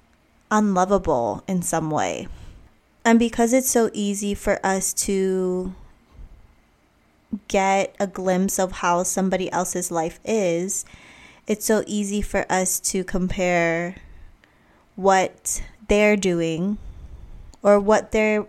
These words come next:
what they're portraying, but that's exactly what it is. It is just a portrayal, right? That's something that social media has, is the ability to, for you to post what you wanna post.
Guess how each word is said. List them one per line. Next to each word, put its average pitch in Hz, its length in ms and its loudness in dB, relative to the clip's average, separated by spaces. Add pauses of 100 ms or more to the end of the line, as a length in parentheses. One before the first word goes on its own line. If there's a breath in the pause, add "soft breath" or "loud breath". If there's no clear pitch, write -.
(100)
what 208 420 0
they're 214 140 0
portraying, 202 580 0
but 190 140 -4
that's 196 260 0
exactly 190 1040 -4
what 190 220 0
it 170 160 -2
is. 208 460 0
It 190 200 -10
is 196 340 -2
just 175 360 -2
a 180 80 -4
portrayal, - 720 -4 (760 loud breath)
right? 175 380 -4 (400 soft breath)
That's - 300 0
something 208 480 0
that 185 320 -4
social 202 340 0
media 190 560 0
has, 185 580 0
is 185 220 -6
the 180 320 -4
ability 185 640 0
to, 180 440 -2 (360)
for - 240 0
you 196 420 2
to 185 140 -2
post 175 400 0
what - 160 -4
you 156 80 -4
wanna 175 240 -2
post. - 420 -4